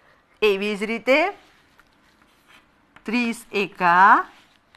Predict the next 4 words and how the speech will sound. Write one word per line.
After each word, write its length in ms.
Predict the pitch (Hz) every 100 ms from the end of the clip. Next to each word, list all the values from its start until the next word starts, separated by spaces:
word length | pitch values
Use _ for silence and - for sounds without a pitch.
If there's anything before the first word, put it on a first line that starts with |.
| - - - 175
ત્રીસ, 560 | 180 196 226 269 403 - _ _ _ _ _ _ _ _ _ _ _ _
ત્રીસ 400 | 208 220 208 196 - 175
દુ 100 | 180 175 151 - _ _ _ _ _ - - -
સાઠ, 720 | 175 165 170 196 254 -